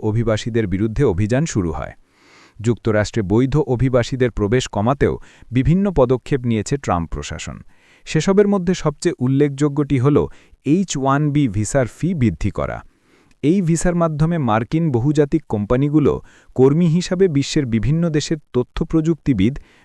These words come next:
বিজ্ঞানী ও গবেষকদের যুক্তরাষ্ট্রে আনতে পারে। গত সেপ্টেম্বরে এই ভিসার বাৎসরিক ফি এক হাজার পাঁচশো ডলার থেকে এক লাখ ডলারে উন্নীত করে ট্রাম্প প্রশাসন। গত সপ্তাহে যুক্তরাষ্ট্রের রাজধানী ওয়াশিংটন ডিসিতে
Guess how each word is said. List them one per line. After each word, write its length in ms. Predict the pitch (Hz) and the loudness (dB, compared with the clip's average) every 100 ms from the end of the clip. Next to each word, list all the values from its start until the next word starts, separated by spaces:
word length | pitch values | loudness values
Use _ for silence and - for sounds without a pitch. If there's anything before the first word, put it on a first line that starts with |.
| - | -2
বিজ্ঞানী 460 | 117 123 123 151 196 | 0 2 2 4 4
ও 80 | 139 | 4
গবেষকদের 640 | 110 107 120 135 131 160 151 | 4 2 2 -2 0 -2 0
যুক্তরাষ্ট্রে 600 | 165 175 120 90 82 - | -2 0 0 0 0 -2
আনতে 300 | 151 90 80 78 | 0 0 -2 -2
পারে। 260 | 69 60 - - _ _ _ - | -2 -4 -10 -18 _ _ _ -4
গত 160 | 101 104 | -2 -2
সেপ্টেম্বরে 680 | - 104 - 143 170 110 82 - _ - | -4 -4 0 2 4 2 0 -6 _ 0
এই 180 | 156 196 | 2 4
ভিসার 360 | 139 143 147 | 2 0 0
বাৎসরিক 500 | 117 107 - 139 143 - | 2 0 0 0 -2 0
ফি 160 | - 117 120 - _ _ | 0 2 0 -8 _ _
এক 160 | 120 147 | -2 0
হাজার 260 | 151 156 160 - | 0 2 2 2
পাঁচশো 360 | 127 - - 165 | -2 -2 -2 2
ডলার 300 | 120 117 135 - | 2 2 0 0
থেকে 240 | 156 82 73 - _ - | 0 0 -2 -10 _ -4
এক 200 | 113 151 147 | 0 0 2
লাখ 200 | 143 147 135 | 2 2 2
ডলারে 340 | 123 123 127 | 2 4 4
উন্নীত 360 | 120 107 110 113 | 2 2 2 0
করে 240 | 104 107 151 | 0 0 0
ট্রাম্প 320 | 117 92 - | -2 -2 -2
প্রশাসন। 500 | 80 - 71 - 64 - _ _ _ _ _ | -6 -6 -8 -10 -12 -18 _ _ _ _ _
গত 180 | 123 139 156 | 0 0 0
সপ্তাহে 440 | - 139 - 190 208 | 0 -2 0 2 2
যুক্তরাষ্ট্রের 680 | 143 143 - 139 131 - 113 | 2 0 2 2 2 0 2
রাজধানী 360 | 107 117 127 139 | 2 2 0 2
ওয়াশিংটন 540 | 104 117 139 131 135 113 | 0 0 -2 -2 0 2
ডিসিতে 420 | 98 101 151 151 | 2 2 0 4